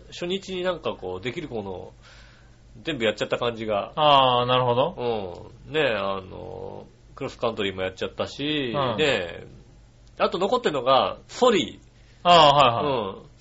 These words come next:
Speaker 1: 二時間五百、五百円っていうね。
Speaker 2: はいはいはい。
Speaker 1: ソリ二時間は厳しいなっていうね。
Speaker 2: まあね、でもこれ二時間やんなくてもいいでしょ、だって。
Speaker 1: あとはスノーシュー。
Speaker 2: はい。
Speaker 1: あの、漢字みたいなやつ。
Speaker 2: はいはいはいは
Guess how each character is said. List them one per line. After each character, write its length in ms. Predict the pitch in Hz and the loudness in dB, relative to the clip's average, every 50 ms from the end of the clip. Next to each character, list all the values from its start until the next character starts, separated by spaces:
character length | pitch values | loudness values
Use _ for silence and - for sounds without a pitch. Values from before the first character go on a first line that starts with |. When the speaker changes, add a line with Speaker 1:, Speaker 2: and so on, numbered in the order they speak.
| - - - - | -20 -20 -18 -12
Speaker 1:
二 120 | 139 143 147 | -10 -8 -6
時 160 | 151 170 160 | -6 0 4
間 380 | 175 156 131 120 110 107 107 | 4 4 4 4 -2 -8 -8
五 140 | 107 104 120 | -2 -2 0
百、 280 | 127 131 131 147 147 135 - - - | 0 0 -2 -2 -6 -12 -18 -18 -10
五 120 | 123 120 | -6 -2
百 220 | 123 135 131 - | -2 0 0 0
円 100 | 123 110 | 0 0
っ 40 | 101 | -2
て 160 | 95 - - | -6 -14 -18
い 40 | - | -20
う 40 | - | -18
ね。 60 | - - | -6 0
Speaker 2:
は 140 | 170 156 135 | 2 4 4
い 40 | 123 | 4
は 220 | 127 117 107 98 | 4 2 0 -2
い 40 | 92 | -4
は 80 | 95 | -8
い。 20 | 90 | -6
Speaker 1:
ソ 160 | - - 190 | 2 2 4
リ 120 | 220 254 233 | 4 4 2
二 120 | 214 214 | 2 2
時 100 | 190 214 | 2 6
間 140 | 208 233 214 | 8 10 10
は 80 | 180 180 | 10 8
厳 200 | - 175 170 180 | 6 2 0 0
し 120 | - 214 196 | 0 2 4
い 20 | |
な 120 | 156 151 147 | 4 4 4
っ 60 | - | 4
て 100 | - 139 | -2 -4
い 140 | 120 117 113 | -4 -4 -4
う 40 | |
ね。 300 | 110 117 139 160 165 160 160 | -6 -6 -6 -6 -6 -8 0
Speaker 2:
ま 180 | 156 175 165 147 | 4 6 6 6
あ 40 | 131 | 6
ね、 140 | 131 131 | 4 4
で 80 | 139 143 | 4 4
も 80 | 135 127 | 4 4
こ 80 | 127 | 2
れ 60 | 131 | 0
二 100 | 131 143 | 0 -2
時 80 | 160 190 | -2 4
間 140 | - 262 151 | 6 8 8
や 120 | 139 147 | 8 8
ん 40 | 156 | 8
な 80 | 180 165 | 6 6
く 60 | - | 6
て 80 | 160 | 4
も 100 | 135 127 | 2 2
い 20 | 143 | 2
い 40 | 180 | 0
で 60 | 143 | 0
し 80 | 120 | 0
ょ、 60 | 117 110 | 0 0
だ 60 | 104 | 0
っ 60 | - | -2
て。 180 | - 98 85 - | -2 -6 -4 -2
Speaker 1:
あ 100 | 139 139 | -4 -2
と 100 | 135 123 | 0 0
は 60 | 107 | -2
ス 160 | 101 - 180 | -2 -4 -2
ノ 200 | 196 220 220 208 | 0 2 2 2
ー 20 | 160 | 0
シ 180 | - - - 117 | -2 -6 -8 -8
ュ 20 | 92 87 87 - - - - - - | -8 -8 -12 -14 -20 -20 -16 -4 0
ー。 40 | |
Speaker 2:
は 140 | 147 135 123 | 2 4 4
い。 20 | 110 | 4
Speaker 1:
あ 20 | |
の、 80 | 98 92 | 2 -2
漢 220 | - - 175 180 | -4 -4 -4 -4
字 100 | 190 185 180 | -2 -2 -2
み 160 | 196 185 170 | -2 -2 -2
た 80 | - 104 | -2 -4
い 40 | |
な 80 | 85 85 | -4 -6
や 40 | 85 | -12
つ。 120 | - - | -16 -6
Speaker 2:
は 120 | 123 - 156 | 0 2 4
い 40 | |
は 60 | 143 135 | 4 6
い 20 | |
は 80 | 139 127 | 6 4
い 40 | |
は 480 | 117 117 113 101 98 98 98 90 85 85 | 4 4 2 0 -2 -4 -8 -10 -12 -16